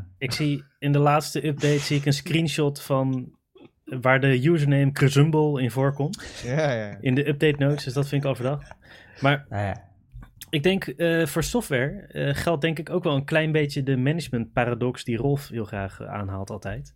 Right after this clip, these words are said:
Speaker 3: Ja.
Speaker 1: Dat, eh, op een gegeven moment is iets gewoon af. Mumble
Speaker 2: Ja,
Speaker 1: is
Speaker 2: klopt.
Speaker 1: af. Het is, het gaat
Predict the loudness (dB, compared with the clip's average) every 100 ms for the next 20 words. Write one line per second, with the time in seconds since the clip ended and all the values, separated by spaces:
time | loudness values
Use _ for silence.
0 | -10 -8 -8 -10 _ -20 -16 -4 -2 -2
1 | -8 _ -4 0 0 0 0 -2 0 0
2 | 0 -2 -2 -2 -2 -4 -2 -4 -8 _
3 | _ -6 -6 -10 _ _ _ _ _ _
4 | _ -20 _ _ 2 4 6 4 4 2
5 | 2 0 0 -4 -14 -12 -4 -4 -4 -4
6 | 2 2